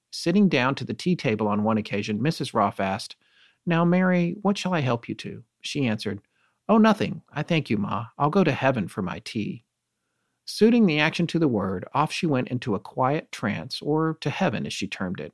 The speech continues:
and so remained till the family had eaten. When she returned to her normal state, being again asked,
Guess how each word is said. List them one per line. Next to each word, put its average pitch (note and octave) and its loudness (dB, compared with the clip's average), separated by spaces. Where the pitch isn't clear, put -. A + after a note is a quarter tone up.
and A#2+ -2
so D3+ 0
remained A2 0
till - -4
the G2 -6
family G#2+ -2
had G2+ -6
eaten. - -6
When B2 -2
she C#3 -2
returned F3 2
to E3+ 0
her C#3+ 4
normal C#3+ 4
state, G2+ -4
being C#3 4
again D3 2
asked, A2+ -2